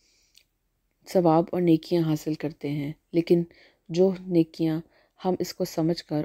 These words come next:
और अमल कर कर हासिल कर सकते हैं, वो हमारी नेकियों में इजाफ़ा कर,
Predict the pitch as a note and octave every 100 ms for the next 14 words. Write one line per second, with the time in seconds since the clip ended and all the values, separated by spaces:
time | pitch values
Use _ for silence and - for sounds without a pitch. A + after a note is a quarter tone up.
0 | - D#3+ - E3+ G#3 - E3 D#3 D3+ -
1 | D3+ - D#3 - D#3 - - D#3 D3+ D3
2 | C#3+ - - - _ E3+ E3+ F3 E3 D3
3 | D3+ D3+ D3 - D3 D3+ D3 D3 D3 D3
4 | E3 - D3